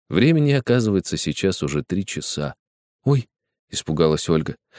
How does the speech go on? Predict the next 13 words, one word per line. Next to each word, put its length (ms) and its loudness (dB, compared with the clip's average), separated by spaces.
«я 140 4
же 120 4
целый 320 4
день 180 4
на 140 4
улице 340 2
пробыла». 480 2
И 100 -2
тут 180 0
почувствовала, 640 0
что 200 -4
вся 200 0
закоченела. 720 -2